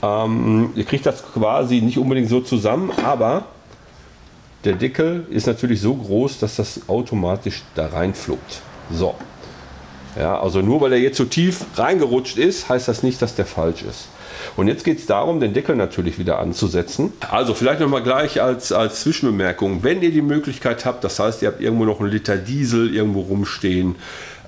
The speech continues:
äh, dann könnt ihr das Gehäuse auch vorfüllen. Ja, das ist sogar manchmal besser. Ich habe jetzt hier kein Diesel. Ich könnte jetzt das alte, was ich da rausgemacht habe, wieder reinmachen. Aber das ist ja nicht Sinn und Zweck der Übung.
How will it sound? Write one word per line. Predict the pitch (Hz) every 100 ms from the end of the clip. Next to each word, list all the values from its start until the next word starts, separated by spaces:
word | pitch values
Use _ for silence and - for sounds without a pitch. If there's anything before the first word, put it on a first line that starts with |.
| -
äh, | 101 90 90 85
dann | 87
könnt | 127 127
ihr |
das | 110 -
Gehäuse | 95 117 101
auch | -
vorfüllen. | - 107 - - 82 - - -
Ja, | 90 87 110 - -
das | - - - -
ist | - -
sogar | 104 95 90
manchmal | 90 - 80
besser. | 90 -
Ich | - 104
habe | -
jetzt | 120 -
hier | 120 -
kein | 110 107
Diesel. | 95 113 117 92
Ich | -
könnte | 110 107
jetzt | 92 -
das | 92 -
alte, | 90 110 104
was | 98
ich | 92
da | 90
rausgemacht | 87 127 127 95 92 -
habe, | 101 95
wieder | 95 92
reinmachen. | 101 110 110 104 98 - - -
Aber | 82 87
das | 90
ist | 98 104
ja |
nicht | 92 80
Sinn | 92
und | 87
Zweck | - -
der | -
Übung. | - - 62